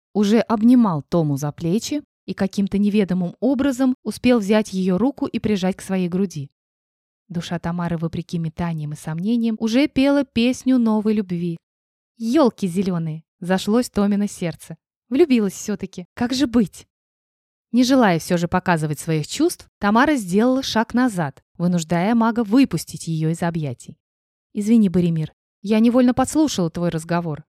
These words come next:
Тебе стоит закрывать дверь плотнее». «Даже хорошо, Тами, что ты его услышала». Архимаг настырно протянул к ней руку и захватил свою ладонь пальцы Тамары, мягко сжимая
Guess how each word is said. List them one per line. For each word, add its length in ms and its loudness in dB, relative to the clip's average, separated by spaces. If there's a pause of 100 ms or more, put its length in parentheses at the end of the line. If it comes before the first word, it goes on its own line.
(120)
Тебе 200 -2
стоит 260 0
закрывать 400 0
дверь 240 2
плотнее». 500 -2 (760)
«Даже 340 2
хорошо, 500 0
Тами, 320 -4
что 240 -6
ты 140 -4
его 180 -4
услышала». 600 -8 (320)
Архимаг 560 -4
настырно 640 -4
протянул 560 -2
к 80 -20
ней 240 0
руку 380 -2 (260)
и 80 -8
захватил 520 -4
свою 320 -4
ладонь 340 -2
пальцы 360 -8
Тамары, 440 -10 (100)
мягко 380 -8
сжимая 460 -4